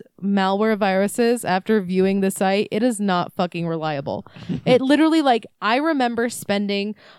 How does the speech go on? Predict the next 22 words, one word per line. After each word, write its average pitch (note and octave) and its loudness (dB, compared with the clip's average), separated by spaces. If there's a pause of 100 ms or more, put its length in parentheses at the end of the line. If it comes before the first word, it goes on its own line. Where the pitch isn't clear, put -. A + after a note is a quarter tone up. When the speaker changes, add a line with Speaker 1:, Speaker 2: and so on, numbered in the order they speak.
(100)
Speaker 1:
a G3+ 2
whole A#3 8
entire C4 0
year F#3 -4 (260)
in, G#3 0
like, G#3+ -2
computer G#3+ 2
lab B3+ 0
classes D4 0 (380)
going B3+ 4
over G#3+ 2
how G#3+ 0 (100)
to B3 0
identify F#3 -2 (640)
sites - -4 (100)
and F#3 -2
who's F#3+ 0
published G3+ -4
them E3+ -2 (300)
and G3 0
if F#3 -4
they're, F3+ 0